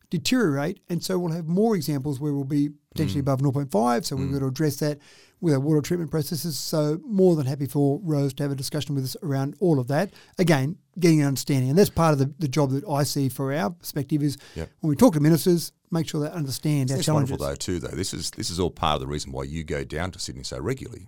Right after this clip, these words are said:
Speaker 2: is that so you can have these conversations with the people who can make the change happen. You know, the, the, these are, I suppose it reminds me of, uh, the stage show Hamilton. You know,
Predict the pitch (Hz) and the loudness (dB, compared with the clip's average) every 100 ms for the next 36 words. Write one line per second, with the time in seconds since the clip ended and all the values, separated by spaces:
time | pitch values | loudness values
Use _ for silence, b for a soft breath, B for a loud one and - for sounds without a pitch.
0 | - 85 85 - 67 - 85 82 - 107 | -12 -10 -8 -6 -8 -8 -10 -8 -4 -4
1 | 95 90 - 92 78 80 92 92 - 67 | -4 -6 -6 -8 -8 -6 -4 -4 -8 -14
2 | - 139 165 - - 87 - 65 78 73 | -6 -6 -6 -8 -8 -8 -8 -10 -10 -8
3 | 71 65 - - 69 65 90 90 95 - | -10 -10 -12 -12 -10 -10 -10 -10 -14 -20
4 | B B B B - 73 67 - 87 76 | B B B B -6 -6 -6 -8 -10 -4
5 | 127 101 98 85 - - _ _ _ _ | -2 0 -2 -4 -10 -18 _ _ _ _
6 | - - 80 - - - - - 67 73 | -14 -12 -12 -12 -12 -12 -12 -14 -12 -12
7 | - 71 64 71 71 69 65 71 73 73 | -12 -14 -12 -10 -8 -10 -12 -10 -10 -10
8 | 71 - - 80 - 73 - 101 98 - | -10 -10 -6 -6 -6 -6 -6 -6 -6 -10
9 | 60 - 78 76 | -14 -12 -12 -12